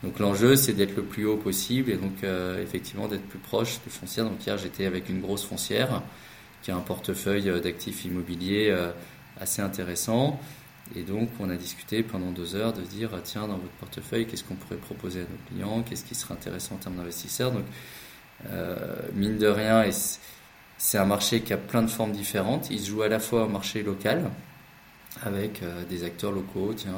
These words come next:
euh, le, le notaire du coin qui avait acheté ça, donc il faut être assez présent localement, donc là ça demande une vraie proximité. Et puis à la fois ça se joue avec, euh,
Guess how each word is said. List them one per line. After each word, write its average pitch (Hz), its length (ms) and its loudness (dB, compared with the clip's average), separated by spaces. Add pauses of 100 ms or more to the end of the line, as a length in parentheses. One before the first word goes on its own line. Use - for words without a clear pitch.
euh, 87 180 -2 (680)
le, 90 280 -2 (1160)
le 95 80 -2
notaire 98 320 0
du 95 120 0
coin 101 360 2
qui 104 120 -2
avait 92 160 0
acheté - 240 -8
ça, 98 260 -2
donc 98 140 -2 (120)
il 95 120 -8
faut - 120 -6
être 95 160 -6
assez - 220 -4
présent 98 400 -4
localement, 98 440 -2
donc 95 200 -4
là 101 80 0
ça 95 140 -4
demande 95 220 0
une 90 100 -2
vraie 95 160 -4
proximité. 110 720 0 (560)
Et - 20 -6
puis 95 160 -6
à 98 60 2
la 92 100 0
fois 113 220 4
ça 101 200 2
se 92 120 -2
joue 113 260 4
avec, 101 400 2
euh, 92 220 2